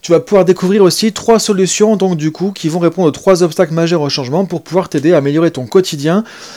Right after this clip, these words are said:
reprendre plus de contrôle dans ta vie, pouvoir passer à l'action plus facilement, pouvoir mettre en place, initier, euh, insuffler ou même parfois, euh, provoquer des changements, que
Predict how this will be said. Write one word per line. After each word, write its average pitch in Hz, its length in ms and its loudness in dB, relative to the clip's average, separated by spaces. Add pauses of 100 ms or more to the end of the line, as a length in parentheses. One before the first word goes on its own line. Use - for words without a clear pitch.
(120)
reprendre 170 400 2
plus 214 160 -2
de 185 80 6
contrôle 185 380 0
dans 151 120 2
ta 143 160 4
vie, 175 260 0 (300)
pouvoir 170 220 0
passer 208 340 2
à 190 40 6
l'action 180 260 0
plus 160 160 -10
facilement, 175 500 2
pouvoir 170 320 0
mettre 185 280 -2
en 185 80 -2
place, 190 340 4
initier, 180 520 2 (320)
euh, 131 220 -2
insuffler 185 640 0
ou 160 140 4
même 175 240 0
parfois, 180 400 -2
euh, 160 240 2
provoquer 175 540 2
des 147 100 2
changements, 170 500 -2
que 226 60 -18